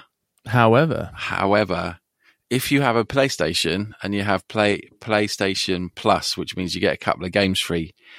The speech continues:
Speaker 2: every, uh, every month, then do check out Deep Rock Galactic.
Speaker 1: Deep Rock Galactic.
Speaker 2: You are a team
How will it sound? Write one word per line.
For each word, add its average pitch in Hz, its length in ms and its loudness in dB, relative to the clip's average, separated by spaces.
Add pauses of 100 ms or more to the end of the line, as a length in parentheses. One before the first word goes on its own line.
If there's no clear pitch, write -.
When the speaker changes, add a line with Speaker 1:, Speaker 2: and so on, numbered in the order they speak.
(260)
Speaker 2:
every, 85 640 -2
uh, 78 80 0
every 85 240 -4
month, 87 440 -8 (520)
then 87 280 -4
do 110 340 4
check - 380 -2
out 87 480 -4 (240)
Deep 110 360 0 (240)
Rock - 480 0 (120)
Galactic. - 800 -2 (1120)
Speaker 1:
Deep 123 240 -8 (340)
Rock 120 520 -2 (200)
Galactic. 120 680 4 (800)
Speaker 2:
You 117 240 2
are 101 480 2 (840)
a 101 60 -4
team 113 460 2